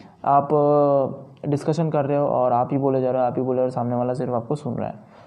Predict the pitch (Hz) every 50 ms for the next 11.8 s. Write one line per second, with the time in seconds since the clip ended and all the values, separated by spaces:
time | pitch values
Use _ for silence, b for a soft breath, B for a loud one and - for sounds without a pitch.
0 | B _ - 139 143 147 156 165 170 165 165 147 147 151 151 151 156 151 143 135
1 | - 151 147 147 143 139 139 135 139 143 139 - 131 123 131 139 139 139 135 135
2 | 127 127 131 135 135 139 135 131 135 131 131 127 131 - 131 131 131 - 135 131
3 | - 131 131 131 139 151 147 B B B B B B B - - 147 123 - 139
4 | 143 139 139 151 165 135 160 156 170 165 165 160 165 160 160 156 156 156 151 143
5 | 139 139 147 147 139 139 135 139 143 143 139 143 139 139 147 147 147 - 170 170
6 | 180 180 175 180 B B B B B B B - 143 147 160 170 175 170 175 165
7 | 151 151 160 156 135 135 139 151 160 165 170 165 170 - 156 151 147 143 175 170
8 | 170 170 165 160 156 165 165 151 147 135 135 139 135 131 131 131 127 131 - 123
9 | 120 113 107 - - - - - 120 123 123 - - - 147 143 131 160 151 139
10 | 139 - 139 135 131 127 127 127 123 127 123 123 - 143 131 131 127 143 135 123
11 | 127 - - - 127 127 120 120 120 - 123 117 117 120 -